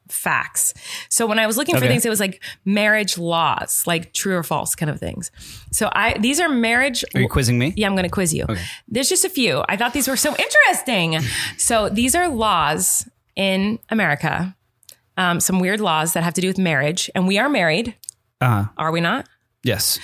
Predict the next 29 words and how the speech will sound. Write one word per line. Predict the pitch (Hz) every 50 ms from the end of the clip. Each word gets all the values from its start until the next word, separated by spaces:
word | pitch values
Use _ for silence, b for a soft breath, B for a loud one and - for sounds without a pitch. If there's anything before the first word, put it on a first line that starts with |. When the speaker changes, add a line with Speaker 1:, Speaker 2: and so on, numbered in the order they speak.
| B B B
Speaker 1:
So | - - 214
these | 190 214 247 247
might | 294 277 269
things, | 294 262 247 233 - - -
be | - - 208 185 220 226
things | - 240 220 202 -
you'd | 196 190 185
wanna | 190 185 180
know | 175 202 214 147 - - 156 165 - _
because | - 185 - 185 170 160
we're | 175 170
married. | 190 226 208 - - - - - _ _ _ _ _ _ _ _ -
So | - - 185
you | 185
might | 190 185 -
wanna | 185 185 180
know | 180 180 170 165 170
about | 160 170 160 151
these | - - 165
Speaker 2:
Thank | 180 202
Speaker 1:
laws. | 196 208 190 - -
Speaker 2:
goodness. | 160 190 202 - 196 190 208 226 233 - - - - - - _ _ - - -
Speaker 1:
I | 196
know, | 180 165 151
right? | 151 147 147 120
Speaker 2:
Lucky | 131 175 190 - 196 180 165
me. | 180 214 233 208 202 -
Speaker 1:
Lucky | 190 202 196 - 185
me. | 196 233 233 - - 185